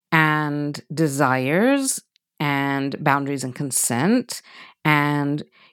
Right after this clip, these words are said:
you know, for him to sit down and say to her, "Listen, I really need touch. I love touch."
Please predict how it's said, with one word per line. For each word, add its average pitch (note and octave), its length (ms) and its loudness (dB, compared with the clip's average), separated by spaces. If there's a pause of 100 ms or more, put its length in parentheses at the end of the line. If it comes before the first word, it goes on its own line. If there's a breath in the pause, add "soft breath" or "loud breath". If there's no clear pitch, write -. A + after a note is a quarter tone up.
you F3+ 60 2
know, E3+ 120 2
for G3 140 -4
him B3+ 180 2
to C#4+ 80 0
sit C#4 180 -4
down G#3+ 180 4
and G#3 100 0
say A3+ 200 -2
to G#3+ 120 -4
her, E3 180 0
"Listen, F3+ 420 -2
I G3 220 2
really F#3 800 2
need D#3+ 500 0
touch. - 420 -2
I C#3+ 100 -2
love E3+ 560 2
touch." - 440 -8